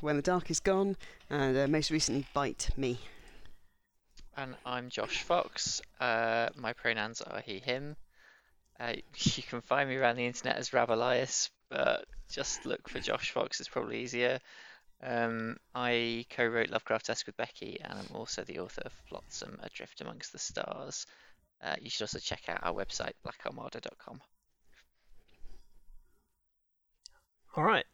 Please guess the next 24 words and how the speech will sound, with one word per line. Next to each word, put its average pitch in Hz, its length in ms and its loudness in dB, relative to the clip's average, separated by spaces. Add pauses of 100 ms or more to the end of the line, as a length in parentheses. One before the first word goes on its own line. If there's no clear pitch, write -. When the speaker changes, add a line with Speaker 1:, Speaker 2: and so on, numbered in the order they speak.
Speaker 3:
uh, 147 220 4
just 143 200 0
to 139 60 -2
be 120 180 -8
clear, 147 500 6
Becky 131 320 0
and 120 120 -2
Josh, - 480 2 (440)
this - 320 6
Bleak 208 280 4
Spirit 190 280 8
is 135 120 0
built 156 340 4
on 139 80 0
Lovecraft-esque, 131 880 2 (100)
so 120 260 2
I'm 123 120 0
playing 143 680 0
the 113 360 -2 (160)
game 139 340 2 (240)
which 127 300 2
I 139 160 2
have - 300 -6 (240)
made 131 480 4